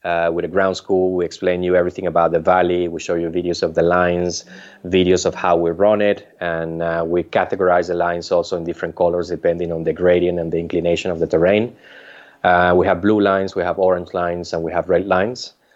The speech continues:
And yeah, that's, so basically we do a progression. The people come here, they, they, they get all the training that they need to do a, s-, a safe fly in the mountains.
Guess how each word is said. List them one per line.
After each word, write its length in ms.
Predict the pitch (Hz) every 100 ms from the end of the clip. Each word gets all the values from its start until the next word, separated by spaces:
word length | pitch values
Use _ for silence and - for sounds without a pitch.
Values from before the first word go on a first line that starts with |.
| _ _ _
And 720 | 104 98 101 104 107 107 107
yeah, 180 | 117 185
that's, 240 | 123 110 104
so 80 |
basically 380 | 107 127 - 131
we 120 | 117
do 100 | 120
a 60 | 123
progression. 440 | 120 107 117 -
The 60 | 107
people 260 | - 110 107
come 240 | 107 104
here, 340 | 107 113 117
they, 400 | 104 95 95 92
they, 420 | 92 92 90 87 87 _ _ -
they 140 | 92
get 120 | 92 98
all 140 | 104
the 80 | 104
training 340 | - 107 107
that 140 | 101 101
they 120 | 98
need 260 | 98 101 101
to 100 | 95
do 200 | 98 95
a, 20 |
s-, 200 | 90 -
a 100 | 98
safe 340 | - 107 101 95
fly 240 | 104 98
in 140 | 98 98
the 60 | 95
mountains. 580 | 101 117 120 139 -